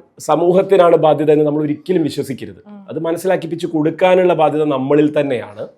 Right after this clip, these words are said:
Speaker 1: അത് തെറ്റിദ്ധരിക്കപ്പെടുന്ന കാലങ്ങളുണ്ടാവും, സാഹചര്യങ്ങളുണ്ടാവും. മറ്റൊരു സാഹചര്യവും വരും, കാലവും വരും. ആ കാലത്തും സാഹചര്യത്തിലും നിങ്ങൾ അതിനെ അതിജീവിക്കുന്ന വിധം, അതിനെല്ലാം മറികടക്കുന്ന വിധം നിങ്ങൾ ഒരു പൊസിഷനിങ് എടുക്കുമ്പോൾ അത്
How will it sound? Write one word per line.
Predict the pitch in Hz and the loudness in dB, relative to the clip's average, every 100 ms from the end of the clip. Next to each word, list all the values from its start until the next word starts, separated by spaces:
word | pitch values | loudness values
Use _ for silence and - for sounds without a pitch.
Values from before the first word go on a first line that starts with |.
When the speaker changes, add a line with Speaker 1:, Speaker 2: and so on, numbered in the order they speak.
| _ _ _ _ | _ _ _ _
Speaker 1:
അത് | 170 | -2
തെറ്റിദ്ധരിക്കപ്പെടുന്ന | 170 170 170 160 170 151 143 | 0 0 0 0 0 0 0
കാലങ്ങളുണ്ടാവും, | 147 139 127 127 127 117 113 123 | 0 -2 -2 -2 -4 -6 -8 -8
സാഹചര്യങ്ങളുണ്ടാവും. | 135 120 117 117 117 113 101 95 95 135 _ _ _ _ _ _ _ - | -4 -2 -2 -4 -4 -6 -10 -16 -20 -20 _ _ _ _ _ _ _ -6
മറ്റൊരു | 131 180 | 0 4
സാഹചര്യവും | 190 175 156 147 160 165 156 | 4 4 2 2 4 4 4
വരും, | 123 113 147 - - | 2 0 -4 -6 0
കാലവും | 120 131 143 127 | 2 2 0 -2
വരും. | 110 110 | -8 -10
ആ | - 110 147 147 | -6 -2 0 2
കാലത്തും | 139 135 - 160 | 0 0 -2 -6
സാഹചര്യത്തിലും | - 127 131 135 131 - 127 | -2 0 0 -2 -4 -4 -4
നിങ്ങൾ | 131 123 139 - _ _ _ _ 113 | -4 -2 -4 -6 _ _ _ _ -2
അതിനെ | 117 143 143 156 - | 0 4 4 4 2
അതിജീവിക്കുന്ന | 127 131 143 147 160 156 175 175 | 0 0 0 -2 -4 0 2 4
വിധം, | 170 143 110 104 95 | 4 0 -4 -10 -12
അതിനെല്ലാം | 113 135 143 151 165 170 | -4 -2 0 0 0 2
മറികടക്കുന്ന | 151 151 147 147 143 | 2 0 0 -2 -4
വിധം | 139 131 135 | -4 -4 -4
നിങ്ങൾ | 131 131 | -6 -6
ഒരു | 127 | -6
പൊസിഷനിങ് | 127 120 123 139 | -8 -10 -12 -8
എടുക്കുമ്പോൾ | 127 120 143 131 - - _ | -8 -8 -8 -10 -12 -18 _
അത് | - - | -8 -6